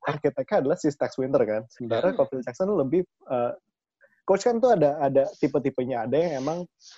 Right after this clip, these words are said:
Speaker 1: yang, yang motivator, yang, yang, yang dia bisa ngatur gimana pemain-pemainnya. Oke sih, ini, eh, tipenya seperti ini, gimana cara gue bisa bring out the best dari dia. Ada juga yang, kalau yang zaman sekarang kayak lebih banyak yang X and O's kan, kayak misalnya kayak Dwayne Casey,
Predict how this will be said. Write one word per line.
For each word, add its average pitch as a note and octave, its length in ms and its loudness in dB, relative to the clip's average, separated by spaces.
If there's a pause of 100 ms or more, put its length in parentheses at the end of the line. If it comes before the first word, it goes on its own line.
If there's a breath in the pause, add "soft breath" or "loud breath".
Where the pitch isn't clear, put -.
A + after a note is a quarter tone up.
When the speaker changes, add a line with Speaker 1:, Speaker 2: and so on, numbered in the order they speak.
(180 loud breath)
Speaker 1:
yang, B2 320 0 (160)
yang C#3 240 0
motivator, C#3 720 0
yang, A#2 320 -4
yang, A#2+ 320 -4 (160)
yang A#2+ 320 -4
dia C#3+ 160 2
bisa B2+ 260 -2
ngatur A#2+ 380 -2
gimana B2 320 -2
pemain-pemainnya. B2+ 800 -4 (320)
Oke D3+ 320 2
sih, C3+ 240 0
ini, D3+ 240 2
eh, C#3 360 -2 (200)
tipenya D3+ 240 4
seperti C#3+ 400 -2
ini, D#3+ 160 2
gimana C3 240 2
cara D3 240 2
gue D3+ 160 2
bisa C#3 240 2
bring B2+ 160 -4
out B2 160 -10
the B2+ 40 0
best C3+ 200 2
dari B2 160 0
dia. A#2+ 240 2
Ada A#2+ 240 -4
juga C3 200 2 (140)
yang, C3 60 -10 (400)
kalau C#3+ 160 2
yang C#3 120 0 (120)
zaman C3+ 240 0
sekarang D#3 280 0 (120)
kayak F#3+ 160 4
lebih C#3+ 160 0
banyak D#3 240 2
yang C3+ 160 0
X C3 160 -6
and D3 80 -6
O's D3+ 240 0
kan, C3 200 -4
kayak A#2+ 200 -2
misalnya A2+ 400 -6
kayak A#2 200 -4
Dwayne A2+ 200 -6
Casey, B2 400 -4